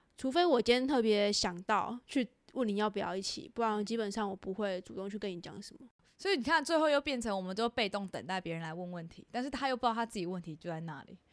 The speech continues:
Speaker 1: 可是我会觉得也不是被动欸，
Speaker 2: 嗯。
Speaker 1: 就是觉得，OK，你来，我会教你，但是因为我自己事情也很多，我也不是一直都要顾着你，
Speaker 2: 要等啊，没错。
Speaker 1: 当保姆。
Speaker 2: 嗯。
Speaker 1: 但是我觉得其实这是一个面向，另外一个面向我觉得很有趣的是，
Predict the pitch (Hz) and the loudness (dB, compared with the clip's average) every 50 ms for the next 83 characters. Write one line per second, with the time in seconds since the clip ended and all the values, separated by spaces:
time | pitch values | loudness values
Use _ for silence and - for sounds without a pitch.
0 | _ _ _ _ _ _ _ _ - 262 302 392 359 254 240 269 262 262 240 226 | _ _ _ _ _ _ _ _ -6 -2 0 2 4 4 4 4 4 4 2 2
1 | 220 202 - - 208 226 214 - 233 208 196 - 196 165 - - - - - - | 2 -2 -2 -2 -4 -2 -2 -2 -4 -4 -6 -6 -10 -12 -12 -14 -18 -18 -14 -8
2 | 226 269 277 294 277 - 233 220 208 208 208 196 190 180 - 220 196 202 220 208 | -4 -2 -2 0 0 0 0 0 0 -2 -2 -2 -2 -4 -4 -4 -4 -6 -6 -6
3 | 196 190 190 196 190 196 202 208 226 226 226 - 226 214 208 220 220 202 180 - | -6 -6 -8 -8 -8 -6 -4 -4 -4 -4 -2 -2 -2 -2 -2 -4 -4 -6 -6 -6
4 | 202 226 233 - 254 247 233 220 240 247 226 202 196 233 226 208 - 233 208 - | -6 -6 -6 -4 -2 0 0 0 0 -2 -2 -4 -4 -4 -6 -4 -4 -4 -6 -4
5 | 202 190 196 202 175 180 185 - 196 190 190 202 208 196 190 - 190 - 208 196 | -4 -4 -6 -6 -8 -8 -8 -6 -4 -2 -2 0 0 -2 -2 -6 -8 -6 -6 -6
6 | 185 185 269 277 - 233 226 - 208 196 175 190 233 _ _ - 208 214 233 240 | -6 -6 -10 -10 -8 -8 -8 -6 -6 -8 -8 -8 -12 _ _ -6 0 2 2 2
7 | 233 - 294 269 240 202 226 208 190 190 185 - 190 185 180 - 196 190 180 180 | 2 2 2 2 4 4 4 2 2 0 -4 -6 -8 -10 -8 -8 -8 -8 -4 -2
8 | 226 240 240 240 226 220 196 190 196 202 202 208 - _ - - - 180 - 311 | 0 0 0 0 -2 -2 -4 -4 -6 -6 -8 -10 -12 _ -20 -20 -20 -8 -4 -2
9 | 330 339 330 339 349 330 302 262 - - 233 226 247 262 294 320 294 - 240 - | -2 -2 0 0 0 0 0 2 2 2 2 2 2 2 2 0 -2 -4 -6 -4
10 | - 233 220 208 - 262 - 269 240 233 226 208 220 226 202 175 185 - - 180 | -4 -4 -4 -4 -4 -4 -2 -2 0 0 0 0 0 -2 -4 -4 -4 -4 -4 -2
11 | 175 247 285 311 311 285 240 233 226 240 247 226 233 254 233 202 196 196 202 202 | -2 0 2 2 4 4 4 4 6 6 6 6 6 4 2 2 2 2 2 2
12 | 202 196 208 202 196 208 - - 220 202 - 202 - - - - - - | 2 0 0 0 -2 -4 -6 -6 -6 -6 -6 -6 -6 -6 -6 -6 -8 -8